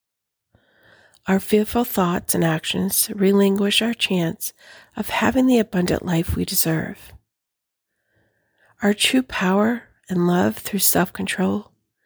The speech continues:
provides us the opportunity to have unlimited possibilities.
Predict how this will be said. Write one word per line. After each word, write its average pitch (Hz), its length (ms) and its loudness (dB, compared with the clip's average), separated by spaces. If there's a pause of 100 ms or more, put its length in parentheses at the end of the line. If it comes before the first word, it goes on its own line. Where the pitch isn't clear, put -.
(520)
provides 254 480 0
us 320 160 -2
the 320 180 0
opportunity 190 800 2
to - 160 -6
have 165 340 -4 (160)
unlimited 190 840 2
possibilities. - 1040 -4